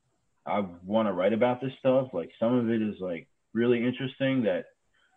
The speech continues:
I don't think happens anymore. I don't think you can go into a bodega where there's porn videos and porn magazines everywhere and see a fourteen-year-old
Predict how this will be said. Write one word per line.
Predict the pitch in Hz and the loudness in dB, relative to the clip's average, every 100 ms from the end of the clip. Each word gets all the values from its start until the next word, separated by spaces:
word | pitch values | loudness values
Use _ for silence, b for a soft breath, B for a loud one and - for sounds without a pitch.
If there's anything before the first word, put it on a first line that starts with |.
| _ - | _ -2
I | |
don't | 113 131 | 2 2
think | 120 123 | 2 0
happens | 135 135 143 139 | -2 -2 -4 -4
anymore. | 143 143 147 147 | -4 -4 -4 -2
I | 110 | 0
don't | 113 107 | 0 -2
think | 110 104 | -2 -2
you | 110 | -4
can | 110 | -2
go | 104 110 | -2 0
into | 113 107 113 104 | 0 -2 -2 0
a | 104 101 104 _ _ _ _ _ _ _ _ _ _ _ _ _ _ - - | 2 0 -2 _ _ _ _ _ _ _ _ _ _ _ _ _ _ -18 -6
bodega | 120 110 113 117 113 120 117 113 110 113 | -2 0 2 2 4 6 8 8 6 2
where | 104 104 | -2 -4
there's | 95 95 - | -6 -10 -10
porn | 113 113 113 | -6 -4 -2
videos | 107 110 110 107 107 | -2 -2 -2 -2 -6
and | 98 95 | -8 -10
porn | - 107 | -6 -4
magazines | 107 107 101 104 | -2 -4 -4 -4
everywhere | 104 101 101 104 101 | -4 -4 -4 -2 -2
and | 101 95 - | -6 -8 -10
see | 101 | -8
a | 95 - | -8 -8
fourteen-year-old | 101 95 101 98 95 92 92 90 | -10 -8 -8 -8 -6 -6 -6 -10